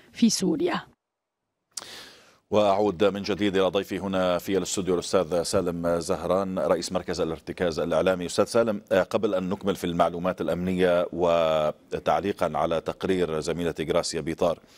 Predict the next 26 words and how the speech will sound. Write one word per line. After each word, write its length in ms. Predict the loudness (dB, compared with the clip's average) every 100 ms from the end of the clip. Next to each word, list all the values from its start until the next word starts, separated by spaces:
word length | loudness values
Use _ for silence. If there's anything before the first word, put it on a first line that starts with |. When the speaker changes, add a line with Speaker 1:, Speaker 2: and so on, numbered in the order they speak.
| -20 -12 -8
Speaker 2:
السياسي 500 | -4 2 2 2 2
والأمني 600 | 2 2 0 -2 -4 -4
في 140 | -4
لبنان 380 | -4 -2 -2 -2
كيف، 380 | 0 0 0 0
آه، 840 | 2 2 -2 -10 -16 0 2 4
ترى 300 | 2 2 2
حاليا؟ 460 | 0 -2 -2 -2 -2
هل 320 | 0 0 0 -6 _
تعتقد 500 | -2 0 -2 -2 -2
بأنه 440 | 0 2 2 0 -2 -12 -2
يحتاج 540 | -2 0 2 2 2
حماية 340 | -4 -2 0 0
لبنان 300 | -2 0 0
أمنيا 340 | 0 0 0 0
إلى 240 | 0 0
توافق 440 | 2 2 2 -2 -4
سياسي؟ 400 | 2 2 2 0
هل 140 | 2
ترى 200 | 2 0
أن 100 | 0
هذا 140 | -2
التوافق 420 | 0 2 2 0 -8
السياسي 380 | -2 0 2
أيضا 200 | 0 0
قريب؟ 320 | -2 -2 -4